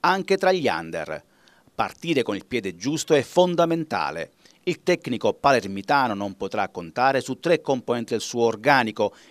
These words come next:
il centrocampista Burato, il difensore Mengoli e l'attaccante Montalbano. Alma e Soue hanno recuperato, ma con tutta probabilità partiranno dalla panchina. Intanto il D S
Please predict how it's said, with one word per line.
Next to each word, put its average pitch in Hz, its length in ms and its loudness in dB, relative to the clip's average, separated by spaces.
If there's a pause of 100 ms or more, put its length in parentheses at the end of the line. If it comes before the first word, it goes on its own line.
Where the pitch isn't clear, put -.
il 185 120 -2
centrocampista 95 920 -4
Burato, 107 520 2
il 87 200 -8
difensore 87 540 -10
Mengoli 131 500 0 (200)
e 202 100 0
l'attaccante 110 680 -2
Montalbano. 120 920 0 (360)
Alma 107 440 0
e 107 120 -12
Soue 160 460 4 (240)
hanno 139 340 2
recuperato, 131 720 4
ma 104 160 -4
con 98 200 -6
tutta 147 340 -4
probabilità 92 680 -4 (320)
partiranno 90 680 0
dalla 127 360 2
panchina. 90 580 -4 (580)
Intanto 123 500 2
il 107 260 -2
D 120 200 0
S - 200 -4